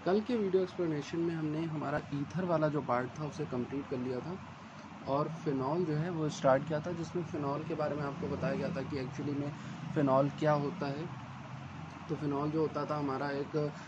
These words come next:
hydroxy derivatives होता था benzene का, मतलब कि बेंजीन का फॉर्मूला आपको पढ़-, अ, पता है सी सिक्स एच सिक्स, उसमें से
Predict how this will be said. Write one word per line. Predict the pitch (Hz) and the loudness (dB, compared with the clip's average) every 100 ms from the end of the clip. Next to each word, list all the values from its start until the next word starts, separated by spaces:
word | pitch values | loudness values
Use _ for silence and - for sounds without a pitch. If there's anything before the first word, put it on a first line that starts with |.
| - | -8
hydroxy | - 143 139 139 135 135 135 143 175 165 - - - - - - - - - - - - - - - - - - - - - - | 6 8 8 6 2 2 0 0 0 -2 -4 -12 -14 -14 -14 -14 -14 -14 -14 -14 -12 -12 -12 -14 -14 -14 -14 -14 -14 -16 -14 -6
derivatives | 139 143 156 151 147 170 156 | 2 4 4 2 2 -2 -2
होता | 165 151 151 147 | -4 -2 -2 -2
था | 151 151 | -2 -2
benzene | 147 139 135 127 143 143 | 0 0 0 0 0 -2
का, | 147 156 - 139 | -4 -6 -8 -6
मतलब | 131 127 | -4 -2
कि | 151 | -2
बेंजीन | 135 135 135 147 | 0 0 2 2
का | 147 | 0
फॉर्मूला | 147 143 143 | 0 0 0
आपको | 147 - - | 0 -2 -4
पढ़-, | 139 131 | -2 -4
अ, | 143 143 127 | -2 -4 -4
पता | 135 | -4
है | 143 | -4
सी | 139 - 156 | -4 -2 -2
सिक्स | 151 147 - - 139 | -2 -4 -6 -2 2
एच | 143 | 2
सिक्स, | - - 160 - 156 151 - - - | 0 -4 -4 -4 -8 -8 -10 -14 -8
उसमें | 151 160 151 | -4 -2 -2
से | 160 | -2